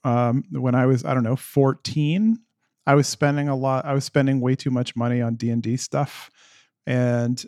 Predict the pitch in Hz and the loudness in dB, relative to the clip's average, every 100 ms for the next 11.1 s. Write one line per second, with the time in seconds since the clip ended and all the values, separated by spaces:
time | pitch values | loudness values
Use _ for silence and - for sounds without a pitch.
0 | - 123 120 120 117 117 127 123 135 143 | -4 0 0 0 -2 -4 -4 0 0 0
1 | 139 - 135 139 131 131 127 123 123 120 | -4 -2 0 2 2 2 2 0 0 0
2 | 127 131 127 - 127 127 127 131 147 156 | 0 0 0 0 0 0 -2 -2 -2 0
3 | 131 127 131 - - 123 123 123 131 127 | 0 0 -2 -4 -2 0 2 2 2 2
4 | 117 120 - _ _ _ _ _ _ 131 | 2 -2 -4 _ _ _ _ _ _ 0
5 | 127 127 127 127 123 127 127 123 123 131 | 2 2 2 2 0 0 0 0 -2 -4
6 | 139 123 120 117 120 127 123 117 117 - | -4 -2 -2 -2 -4 -6 -4 -4 -6 -12
7 | - 135 131 120 123 117 143 123 - 139 | -12 -6 -2 0 0 -2 -2 -2 0 0
8 | 127 127 131 123 127 120 123 120 135 135 | 2 2 0 0 -4 -4 -4 -4 -4 2
9 | 147 147 139 135 131 127 127 123 127 131 | 2 4 0 0 -2 -2 -4 -4 -2 -2
10 | - 135 135 123 123 127 143 139 131 127 | 0 2 2 2 2 0 0 0 4 2
11 | - | 0